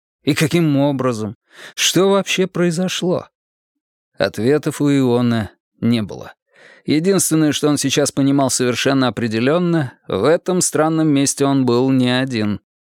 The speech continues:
Отовсюду неслись крики ярости и боли. То и дело грохотали выстрелы. Вот из-за одного из станков появился еще человек. Бритоголовый,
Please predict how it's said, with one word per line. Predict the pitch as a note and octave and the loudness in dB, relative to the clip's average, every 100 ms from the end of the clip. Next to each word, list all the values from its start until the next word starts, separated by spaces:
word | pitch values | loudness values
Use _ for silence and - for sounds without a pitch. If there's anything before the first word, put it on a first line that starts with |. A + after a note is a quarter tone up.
| _ _ _ - | _ _ _ -4
Отовсюду | - C#3+ - F3+ F3+ | -2 0 2 2 2
неслись | E3 F3 E3 | 0 0 -2
крики | - D#3+ D3 | 0 -2 0
ярости | E3 C#3 C#3 C3 - C3+ | 2 2 2 0 -2 -2
и | C3 | -2
боли. | A#2+ D#2+ - - _ - | -2 -4 -6 -16 _ -2
То | C3 | 2
и | C3+ | 2
дело | A#2 C3 D3+ D3 | 0 0 2 0
грохотали | C3 B2 A#2+ - A2+ A#2 | 0 -2 -2 -2 -2 -2
выстрелы. | A2 F2+ - - - - _ _ _ _ _ _ _ _ - | -4 -6 -8 -10 -14 -16 _ _ _ _ _ _ _ _ -8
Вот | F2+ C#3+ F#3 F3+ | 0 2 2 2
из-за | E3 C3+ D#3+ | 2 2 2
одного | D#3 E3+ F3 | 2 2 2
из | C#3+ | 0
станков | - C#3 C#3+ F#3 F#3 | 0 0 0 0 -4
появился | - E3 D3+ E3+ - | -2 0 2 0 0
еще | D#3+ D#3+ - - C#3 | 0 0 -2 -2 -4
человек. | - - F2 D#2+ C2 B1 - - - | -4 -4 -4 -4 -6 -12 -16 -18 -12
Бритоголовый, | A#2 C#3+ F#3 F#3+ E3+ E3 C3 B2+ B2+ G#2+ | 0 2 2 0 0 0 2 0 -2 -4